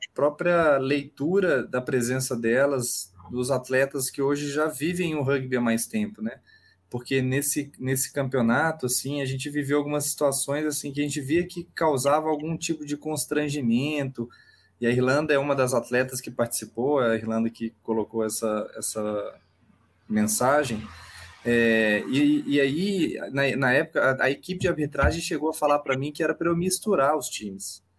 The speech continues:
pra você ver que até o jeito de entender, né, eu faço um trabalho de, de formação, de iniciação, eu não ia misturar, eu, eu tinha um trabalho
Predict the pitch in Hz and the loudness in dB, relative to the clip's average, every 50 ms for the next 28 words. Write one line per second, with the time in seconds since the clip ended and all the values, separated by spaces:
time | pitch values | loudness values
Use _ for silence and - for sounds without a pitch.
0 | _ _ _ _ _ _ _ - 123 127 135 131 - 147 131 127 143 147 147 165 | _ _ _ _ _ _ _ -4 -2 0 0 2 2 2 2 2 0 0 0 0
1 | 147 143 - 170 175 196 214 214 185 113 120 147 175 214 220 214 214 - 143 127 | -2 -2 0 0 2 2 4 2 2 2 2 2 2 2 0 -2 -4 -6 -6 -6
2 | 117 127 135 135 131 131 - 135 127 117 107 107 120 135 156 165 160 139 127 131 | -4 -2 -2 -2 -2 -2 -2 2 2 2 2 2 2 2 2 2 0 0 0 0
3 | 151 175 175 - - - - - _ _ 131 139 139 - - 143 151 - - - | 0 -2 -4 -8 -16 -20 -20 -20 _ _ -2 -2 0 0 2 2 2 2 2 0
4 | 180 180 196 175 165 160 165 185 208 208 208 196 214 220 214 202 208 208 - 220 | -2 -2 -2 -2 0 2 2 2 2 0 -2 -2 -2 -2 -2 -2 -4 -2 0 0
5 | 208 202 220 214 208 214 - 180 185 196 185 165 151 151 143 143 - 151 135 131 | 2 2 4 4 4 4 4 4 2 2 2 2 0 0 -2 0 0 0 2 2
6 | - - 135 131 127 131 156 190 208 190 170 151 135 123 120 - - 123 120 117 | 2 0 0 0 0 0 0 0 0 0 0 0 0 -2 -4 -2 -2 2 2 4
7 | 113 107 104 104 104 - 113 113 123 131 127 - - - 143 135 - 151 156 147 | 4 4 2 0 0 0 0 0 0 -2 -2 -4 -6 -6 -6 -4 -4 -6 -6 -2
8 | 156 151 139 131 135 143 151 | 0 0 2 4 2 2 2